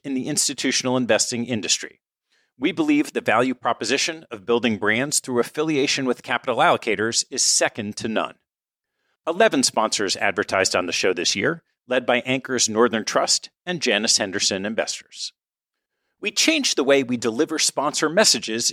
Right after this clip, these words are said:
in the fourth quarter. Previously, when a sponsor advertised on an episode, their spot remained with that recording indefinitely. Our conversations have unusually long shelf lives.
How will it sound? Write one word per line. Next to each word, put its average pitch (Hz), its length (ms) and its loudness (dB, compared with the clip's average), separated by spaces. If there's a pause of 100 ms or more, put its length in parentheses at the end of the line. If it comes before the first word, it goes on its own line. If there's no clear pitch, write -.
in 147 140 -8
the 156 60 -4
fourth 110 400 0
quarter. - 380 0 (760)
Previously, 151 540 2 (100)
when 147 140 -6
a 135 40 0
sponsor 180 400 2
advertised 131 560 2
on 104 120 0
an 92 100 0
episode, - 600 -2
their 165 120 -6
spot - 420 0
remained 165 460 -2
with 165 140 -2
that 143 240 0
recording 127 640 -4
indefinitely. 143 720 -4 (640)
Our 139 120 -2
conversations 185 680 2
have 143 280 2
unusually 190 640 0
long 123 400 2
shelf - 380 2
lives. - 500 -6